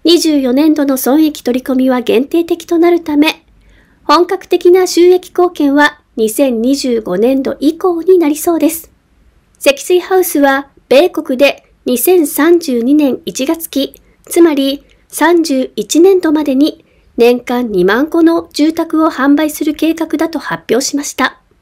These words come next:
これもエムディーシー買収により米国事業が大幅に拡大するため、米国で先行する住友林業は三十年度に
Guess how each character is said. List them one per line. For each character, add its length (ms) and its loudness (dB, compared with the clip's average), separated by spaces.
こ 100 2
れ 120 2
も 280 -2
エ 80 2
ム 140 0
デ 80 0
ィ 60 4
ー 40 2
シ 220 0
ー 60 -4
買 200 -2
収 200 -4
に 160 0
よ 120 0
り 240 -2
米 200 4
国 260 -4
事 140 0
業 220 -2
が 240 -4
大 160 0
幅 260 -4
に 160 2
拡 240 -8
大 160 -2
す 140 -6
る 100 -2
た 140 -8
め、 280 -4
米 200 4
国 220 -6
で 100 0
先 240 -2
行 140 -2
す 140 -4
る 100 0
住 240 -2
友 200 2
林 200 4
業 220 0
は 320 0
三 340 0
十 200 0
年 220 2
度 100 -2
に 300 -2